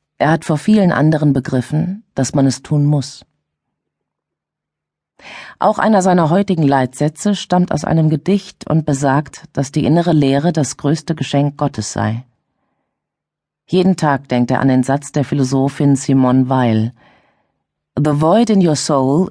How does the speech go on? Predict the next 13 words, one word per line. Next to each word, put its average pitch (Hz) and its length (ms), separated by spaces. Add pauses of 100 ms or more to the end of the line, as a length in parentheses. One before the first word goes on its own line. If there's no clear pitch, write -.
(160)
is 139 380
the 147 80
biggest 147 460
gift 147 280
of 147 200
God, - 440 (380)
because 135 420
you 135 60
have 139 220
to 139 80
fill 175 320
the 123 120
void 113 540